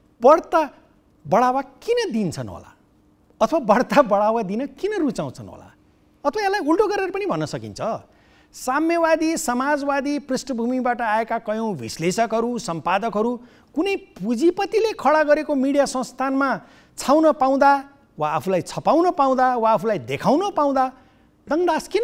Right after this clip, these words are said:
पर्छन् होला? हामी leftist in thinking, rightist in living किन हुन्छ होला है? Why?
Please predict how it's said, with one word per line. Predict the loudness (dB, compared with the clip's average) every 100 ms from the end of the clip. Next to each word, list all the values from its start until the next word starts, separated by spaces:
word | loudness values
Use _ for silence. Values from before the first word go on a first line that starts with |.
| 0
पर्छन् | -4 -4 -10
होला? | -14 -20 -20 _ _ _ _ _ _
हामी | -18 -2 0 2 0 -2 -8 -20 _
leftist | -6 0 2 0 -2 -4 -4 -4 -6
in | -4 -4
thinking, | 0 4 4 2 0 0 -4 -8 -20 _ -6
rightist | -2 0 0 0 -2 -4
in | -4 -2 0
living | 0 -2 -2 -4
किन | -4 -2 0 2
हुन्छ | 0 0
होला | -2 0 2
है? | 4 2 2 -8 -20 _ _ _ _
Why? | -2 0 0